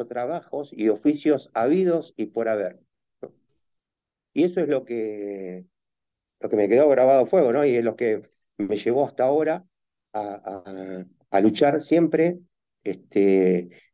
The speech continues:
y más que nada con, con, con los grandes maestros que hemos tenido en, a-, en aquellos tiempos, ¿no? Este,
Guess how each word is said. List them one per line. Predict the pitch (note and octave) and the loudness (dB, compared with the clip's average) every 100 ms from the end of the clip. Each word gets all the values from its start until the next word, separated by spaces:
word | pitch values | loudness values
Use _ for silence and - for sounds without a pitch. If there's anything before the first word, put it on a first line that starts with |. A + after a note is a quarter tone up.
| _ | _
y | A2 | -2
más | B2 | 0
que | - | 2
nada | A#2+ D#3+ C3+ | 4 4 2
con, | G#2+ F#2+ | 0 -4
con, | G#2 G2 F#2+ F#2 | -4 -4 -6 -8
con | G2 F#2 | -8 -6
los | F#2 F2 - _ _ | -6 -10 -14 _ _
grandes | F#2+ G#2 A2 D3 C#3 A2+ | -8 -2 2 4 4 0
maestros | F#2+ A2 C3+ C3+ A2 | -2 -2 -2 -2 -4
que | A2 | -4
hemos | A2 F#2+ | -6 -8
tenido | G#2 A2+ C3 A2 | -8 -6 -4 -4
en, | G2+ | -8
a-, | G2 G2 | -12 -14
en | G2+ | -14
aquellos | G#2 A2 A#2 | -10 -10 -8
tiempos, | - E3+ D3 G#2+ | 0 2 2 2
¿no? | A2 C#3+ - - - - | 0 0 -4 -14 -20 -8
Este, | F#2+ - - G2 F#2 F2+ F#2 F#2 _ | -6 -4 0 2 4 2 0 -4 _